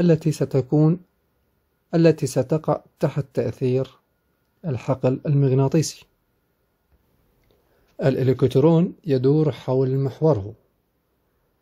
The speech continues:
وله، وبسبب هذا الدوران له شحنة تدور في محيط الإلكترون، وعندما تزيد سرعة الدوران المحوري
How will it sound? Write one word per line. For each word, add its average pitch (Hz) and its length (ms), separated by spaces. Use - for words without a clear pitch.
وله، 160 460
وبسبب 160 520
هذا 165 260
الدوران 143 640
له 143 360
شحنة 156 560
تدور 139 400
في 135 280
محيط 151 580
الإلكترون، 139 680
وعندما 135 760
تزيد 143 440
سرعة 127 420
الدوران 127 600
المحوري 135 600